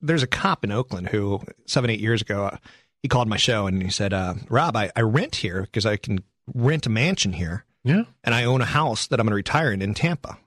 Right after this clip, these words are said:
Speaker 1: And he's renting out the house in Tampa. So he bought a house in Tampa.
Speaker 2: It's a good move.
Speaker 1: It's a great move. It's a fantastic move.
Speaker 2: It's
Speaker 1: And
Speaker 2: the smart thing to do.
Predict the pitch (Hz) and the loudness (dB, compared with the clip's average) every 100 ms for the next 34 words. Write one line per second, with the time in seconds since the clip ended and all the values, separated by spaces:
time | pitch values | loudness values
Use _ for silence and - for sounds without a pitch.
0 | _ 113 107 113 131 131 123 117 110 113 | _ 0 2 4 2 2 0 0 0 0
1 | 107 98 147 - - 127 131 139 123 147 | 0 0 0 0 0 2 4 2 2 2
2 | 175 214 - 107 98 120 147 _ _ - | 2 0 0 -2 -2 -4 -4 _ _ -2
3 | 160 185 190 254 185 - - - 339 392 | 2 4 4 4 2 -2 -8 0 0 0
4 | 101 82 - 160 180 156 - 185 170 - | -4 -8 -4 0 2 0 0 0 0 -2
5 | - 87 - - - 131 123 120 143 151 | -4 -8 -8 -12 -4 0 2 2 2 0
6 | 170 175 160 156 196 95 | 2 2 2 2 0 -2